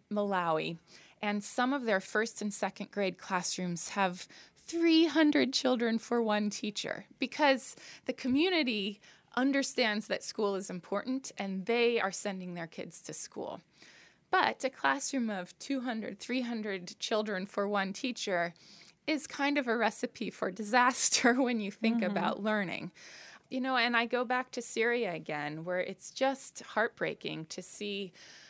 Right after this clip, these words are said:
Speaker 1: a country that did have a very highly functional education system really crumble in the matter of a few years. The donors need to do more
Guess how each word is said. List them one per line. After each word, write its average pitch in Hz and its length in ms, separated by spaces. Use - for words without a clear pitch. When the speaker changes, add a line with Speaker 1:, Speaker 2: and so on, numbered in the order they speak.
Speaker 1:
a 214 80
country 240 480
that 190 260
did 240 280
have 220 280
a 185 100
very 220 380
highly 190 380
functional 185 560
education 175 640
system 165 580
really 233 360
crumble 170 680
in 190 140
the 170 80
matter 165 480
of 156 240
a 160 40
few 160 240
years. 143 560
The 175 100
donors 202 580
need 202 200
to - 120
do 196 220
more 190 340